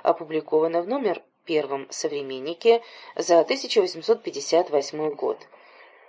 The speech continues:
Примечание шестое. Край письма оборван. Седьмое.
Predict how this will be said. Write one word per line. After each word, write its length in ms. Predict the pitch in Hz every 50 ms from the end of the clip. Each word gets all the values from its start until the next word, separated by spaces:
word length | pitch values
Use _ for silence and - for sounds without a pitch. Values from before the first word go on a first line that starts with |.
| _ _ _ _ _ _ _ _ - - - - - _ _ _ _ _ _ _ _ _ _
Примечание 600 | - 226 220 226 214 - - 226 220 208 208 208
шестое. 640 | 208 - 214 - - - 262 277 294 294 294 302 302 294 - _ _ _
Край 260 | - 202 202 202 185
письма 460 | 185 - 170 - - - 202 226 247 254
оборван. 600 | - - 151 147 151 143 139 143 139 135 143 - - - _ _ _ -
Седьмое. 720 | - - 214 202 175 180 175 160 151 143 135 127 131